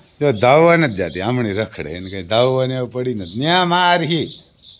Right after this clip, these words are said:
<laughs> એની મા પાસે નથી જાતી. એ ઓલી કોરા હે. એવું કઈ. તો એવડી હે તો એમ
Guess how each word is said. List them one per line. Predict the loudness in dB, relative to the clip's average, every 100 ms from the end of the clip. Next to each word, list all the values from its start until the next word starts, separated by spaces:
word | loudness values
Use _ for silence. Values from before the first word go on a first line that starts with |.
| _ _ _ _ _ _ _ _ -12
<laughs> | -8 -10 -12 -20 -20 -20 -20 -20 -12
એની | -6
મા | -2 2 2
પાસે | 2 2 2
નથી | -4
જાતી. | -8 -10 -10
એ | -6 -2 0
ઓલી | 0 -2 -4
કોરા | -4 -4
હે. | -6 -10 _ -14 -12 -12 -18 -18 -18 -18 -20 -20 -20 -20 -18 -4
એવું | -2 0 -4
કઈ. | -8 -10 _ _ _ _
તો | -2
એવડી | 2 4 4 4 4
હે | 4
તો | 2
એમ | 0 -2